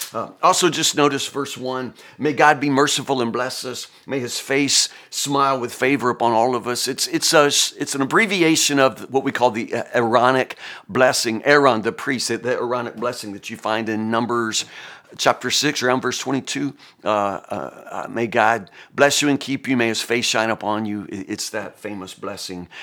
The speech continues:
Psalm sixty-seven, verse one seems to be adapting that for, uh, uh, for this particular prayer. "May God be merciful and bless us,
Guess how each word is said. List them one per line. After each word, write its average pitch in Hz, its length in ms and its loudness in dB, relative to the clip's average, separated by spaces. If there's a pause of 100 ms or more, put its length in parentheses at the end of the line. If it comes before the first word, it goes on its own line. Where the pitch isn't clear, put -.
(120)
Psalm 117 300 -2
sixty-seven, 120 600 -2
verse 90 200 -8
one 101 220 -4
seems 98 320 -6
to 101 100 -8
be 92 120 -8
adapting 98 680 -2
that 90 280 -4
for, 95 340 -8
uh, 85 120 -14 (480)
uh, 85 180 -12
for 107 200 -6
this 104 220 -6
particular 110 760 -6 (200)
prayer. 104 380 -10 (160)
"May 117 140 -6
God 113 200 -2
be 113 80 -8
merciful 104 540 -8
and 101 120 -6
bless 95 360 -4
us, 101 400 -4